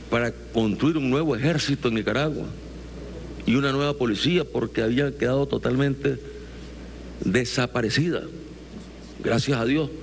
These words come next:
con el triunfo de la revolución. Esos instrumentos que habían creado los yanquis en Nicaragua desaparecieron con el triunfo de la revolución.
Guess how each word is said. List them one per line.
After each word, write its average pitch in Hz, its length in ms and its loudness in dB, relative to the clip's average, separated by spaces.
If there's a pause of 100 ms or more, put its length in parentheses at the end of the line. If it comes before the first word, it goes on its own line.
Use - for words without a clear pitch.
(240)
con 117 120 4
el 110 120 2
triunfo 139 300 0
de - 20 4
la 120 60 0
revolución. 135 420 2 (1040)
Esos 135 240 2
instrumentos 131 480 2
que 117 60 2
habían 123 200 2
creado 131 300 2
los 110 160 2
yanquis 127 340 2
en 120 60 4
Nicaragua 123 380 2
desaparecieron 127 800 0
con 107 100 2
el - 60 2
triunfo 127 240 -2
de 113 60 0
la - 20 0
revolución. 120 500 0